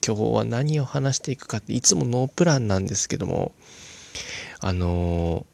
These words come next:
ちょっとね、疑問に思うことが一点ありましてですね、男、男の人に対して。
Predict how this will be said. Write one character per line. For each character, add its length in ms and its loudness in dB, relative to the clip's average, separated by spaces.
ち 100 2
ょ 20 -4
っ 20 -4
と 160 -2
ね、 240 0
疑 140 2
問 220 4
に 100 2
思 180 4
う 40 2
こ 120 2
と 120 0
が 260 -2
一 120 -2
点 340 -4
あ 80 -6
り 80 -6
ま 160 -4
し 40 -6
て 100 -6
で 100 -14
す 100 -12
ね、 80 -10
男、 440 0
男 340 0
の 120 4
人 180 -2
に 100 -4
対 200 -2
し 80 0
て。 200 -12